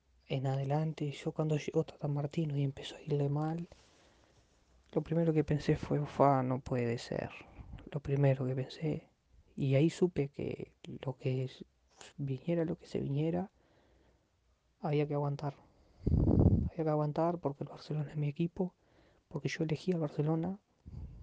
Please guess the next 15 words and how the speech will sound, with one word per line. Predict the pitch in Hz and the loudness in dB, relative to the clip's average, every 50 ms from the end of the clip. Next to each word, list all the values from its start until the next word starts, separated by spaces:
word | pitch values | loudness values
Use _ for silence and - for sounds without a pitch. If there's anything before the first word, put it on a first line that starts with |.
| - - - - _ _ _ _ _ _ _ _ - - - - - - - - - - _ - | -16 -16 -18 -20 _ _ _ _ _ _ _ _ -20 -20 -20 -20 -20 -20 -20 -20 -20 -20 _ -12
y | - 143 | -12 -6
porque | - - 127 127 - - | -2 -2 -2 -2 -4 -10
yo | - - - - 147 | -16 -8 -4 -4 -2
amo | 147 147 143 135 | 0 0 -2 -2
al | 131 | -4
Barcelona. | 131 - - 131 135 135 - - - _ _ _ - | -4 -4 -4 -4 -4 -4 -4 -8 -14 _ _ _ -8
Y | 151 139 | -6 -4
así | 135 - - - 151 147 | -4 -4 -2 0 0 0
es. | 139 - - _ _ _ _ _ _ _ _ _ _ _ _ _ _ _ _ _ _ _ _ _ _ _ _ _ | 0 -2 -6 _ _ _ _ _ _ _ _ _ _ _ _ _ _ _ _ _ _ _ _ _ _ _ _ _
Y | - | -20
así | - - - 143 | -12 -10 -8 -4
tiene | - 147 151 151 | -2 -2 -2 -2
que | 151 143 | -4 -4
ser. | - - 156 151 - _ _ _ _ - - - - - - - - - - - - - - _ _ - | -4 -4 -4 -4 -6 _ _ _ _ -20 -18 -18 -16 -16 -16 -16 -16 -18 -18 -20 -20 -20 -20 _ _ -20
Eh, | - - - 139 135 135 135 135 139 135 127 - | -10 -6 -4 -2 -2 -2 -2 -4 -4 -6 -8 -10